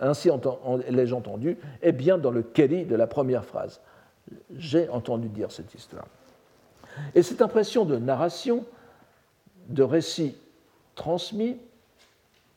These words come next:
de récit rapporté d'une source ancienne, est renforcée par les tout derniers mots du chapitre. Hein, Hikaru kimi to iu na wa komabito, il faut dire, c'est komabito no med-, mede kikoete tsuketa, tsuketa teta, euh,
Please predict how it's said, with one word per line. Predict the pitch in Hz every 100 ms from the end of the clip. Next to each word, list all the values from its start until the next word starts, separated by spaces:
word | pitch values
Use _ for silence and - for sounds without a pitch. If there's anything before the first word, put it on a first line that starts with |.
| _ 147
de | 143
récit | 151 180 190
rapporté | - 139 202 - 196
d'une | 151 135
source | 143 -
ancienne, | 151 - 220 226 - 170 151 185
est | 196
renforcée | 220 214 208 - 240
par | 233 160
les | 175
tout | 170 302
derniers | 240 185 170 165
mots | 175
du | 156 123
chapitre. | - 110 - 101 - _ _ - - - -
Hein, | 127 -
Hikaru | - 208 196 196
kimi | 208 202 190
to | 151 135
iu | 135 131
na | 135 123
wa | 131 185 - - - - _ _ _ _ _ -
komabito, | 226 202 180 170 - 190 -
il |
faut | -
dire, | 120 120
c'est | 131
komabito | 127 196 185 185 180
no | 127 120
med-, | 139 196 - - 143
mede | 156 156 196 196 180
kikoete | - - 180 170 165 170 156
tsuketa, | - - 170 156 - 139 123 - -
tsuketa | - 165 190 180 160
teta, | 170 156 151 131 -
euh, | 135